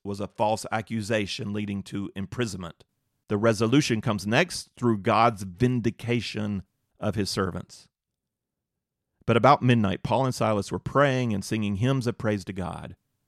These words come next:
and the prisoners were listening to them. And suddenly there came a great earthquake, so that the foundations of the prison house were shaken, and immediately all the doors were opened and everyone's chains were unfastened. God vindicates his messengers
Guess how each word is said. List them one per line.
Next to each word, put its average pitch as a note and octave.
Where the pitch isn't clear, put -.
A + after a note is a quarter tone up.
and B2
the A2
prisoners D#3
were B2
listening A#2+
to F2
them. -
And G2
suddenly B2+
there F#2+
came A2
a F#2
great F#2+
earthquake, -
so A#2
that G#2+
the G#2
foundations A#2
of G2+
the F#2
prison B2
house G#2+
were F2+
shaken, B2+
and G#2
immediately A2+
all A2
the G#2+
doors G#2
were G2
opened B2
and -
everyone's B2
chains A2+
were A2
unfastened. F#2+
God A#2
vindicates A#2+
his G2+
messengers G2